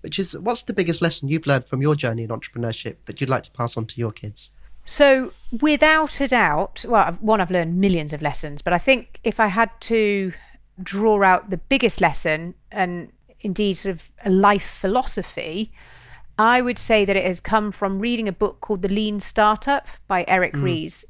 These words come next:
Speaker 2: And The Lean Startup is all about getting sort of whatever you want to do out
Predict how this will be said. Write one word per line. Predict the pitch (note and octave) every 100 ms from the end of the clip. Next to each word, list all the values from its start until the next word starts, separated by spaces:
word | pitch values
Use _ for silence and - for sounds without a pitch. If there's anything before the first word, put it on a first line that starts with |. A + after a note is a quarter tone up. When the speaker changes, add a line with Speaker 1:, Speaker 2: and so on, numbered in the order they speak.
| -
Speaker 2:
And | G3+ F#3+ F#3+ F#3+ F#3 - - - - - -
The | A3
Lean | A#3+ D4+ D#4
Startup | C#4 - B3 A#3 - F#3 - - _ _
is | G#3+ G#3+ F#3+ -
all | B3+ B3+ C4 B3
about | A3+ G3 F3 E3+ - - - - - _ - - G3+ -
getting | B3 A#3+ - B3 A3+
sort | A3 G#3
of | F#3+
whatever | G#3 A3 A3
you | A3 G#3
want | G3+ F#3+
to | -
do | F3+ F#3 E3 D#3+ - _
out | G#3+ A3 - - -